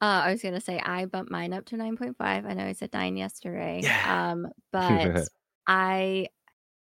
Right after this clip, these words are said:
Speaker 1: I think Hayden really elevated this
Speaker 3: Mm-hmm.
Speaker 1: episode for me.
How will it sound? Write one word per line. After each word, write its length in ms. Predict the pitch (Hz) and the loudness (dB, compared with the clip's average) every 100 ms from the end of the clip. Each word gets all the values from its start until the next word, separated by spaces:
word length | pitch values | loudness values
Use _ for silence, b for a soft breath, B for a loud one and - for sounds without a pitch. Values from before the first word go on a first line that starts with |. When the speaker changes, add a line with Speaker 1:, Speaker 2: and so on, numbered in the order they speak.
| _ - | _ -2
Speaker 1:
I 80 | |
think 380 | 226 294 294 - _ _ _ _ _ | 2 0 0 -6 _ _ _ _ _
Hayden 480 | 196 220 190 196 196 | -8 -2 2 2 0
really 280 | 175 165 - | 2 2 2
elevated 760 | - 143 151 135 143 131 127 - | -2 -2 -2 -4 -4 -6 -6 -8
this 200 | 143 147 - - | -8 -6 -6 -4
Speaker 3:
Mm-hmm. 40 | |
Speaker 1:
episode 300 | 98 - - | -2 -2 -6
for 140 | - 156 | -8 -8
me. 360 | 147 - 82 | -6 -4 -6